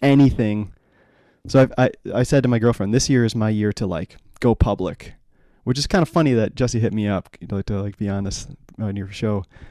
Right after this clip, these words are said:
But, like, I'm, like, this year I'm not gonna be, like, I'm gonna be putting shit out is how I feel this year. Not, not, like, just, like, I don't know. You, there, there is this tendency amongst creators, and maybe this is the point that, uh, I like to share with, like, other people who are creators,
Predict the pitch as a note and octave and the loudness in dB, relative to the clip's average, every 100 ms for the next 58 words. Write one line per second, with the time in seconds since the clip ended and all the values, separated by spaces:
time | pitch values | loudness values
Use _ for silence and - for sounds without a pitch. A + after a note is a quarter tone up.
0 | - A2+ A2+ A2+ B2+ D3+ C3 A2 - - | -8 -2 0 2 2 4 4 2 -4 -6
1 | - D#3+ E3+ C#3+ D3 D3 C3+ B2 G2+ - | 0 2 4 4 2 2 2 4 2 -2
2 | - _ _ _ D#3 G#3 F3 F3 B2 - | -14 _ _ _ 4 6 6 4 2 -2
3 | - - A#2 - - A2 G2 - F2+ C#2+ | -4 0 0 0 -4 -4 -4 -4 -6 -8
4 | - _ - A2 G#2 E2+ - - _ _ | -12 _ -4 -4 -2 -4 -6 -14 _ _
5 | _ _ _ _ A#2 C3 - C3+ C#3+ C3 | _ _ _ _ 2 2 4 4 4 4
6 | A#2+ - B2 - A2+ G2+ - - _ _ | 4 2 -2 2 2 2 -2 -16 _ _
7 | _ - B2+ A#2+ G#2 F2+ - - - B2 | _ 2 4 4 2 -2 -6 -14 -6 -2
8 | B2 - C3+ D3 E3 F#3+ G3+ F3 D#3 C#3+ | -2 2 4 6 8 8 8 6 4 4
9 | D3 C#3+ B2 A#2+ - A#2 A2 G2+ G2 - | 4 4 2 2 0 2 2 2 -2 0
10 | B2 C#3 C3 B2 G#2+ - - G2 - - | 6 6 6 4 0 0 0 0 -2 -6
11 | G#2+ F#2+ - A2 G2 G#2 G#2 A2 A2 G2 | -2 -2 -2 -2 0 2 2 0 0 2
12 | G2 E2+ G2+ G2 G#2 G#2 G#2 G#2 A#2 A2 | 0 0 0 2 2 4 2 2 4 4
13 | A2+ - | 4 0